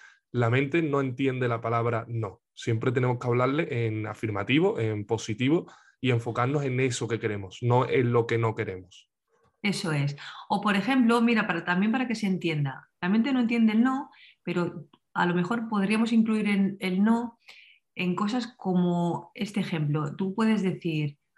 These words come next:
Speaker 2: a una persona, "¿Qué tal estás?", y te puede decir, eh, "Estoy fatal".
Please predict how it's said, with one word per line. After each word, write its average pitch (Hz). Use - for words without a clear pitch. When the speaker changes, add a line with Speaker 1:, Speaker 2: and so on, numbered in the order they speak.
Speaker 2:
a 180
una 190
persona, 156
"¿Qué 190
tal 202
estás?", 220
y 165
te 170
puede 175
decir, 160
eh, 156
"Estoy 170
fatal". 196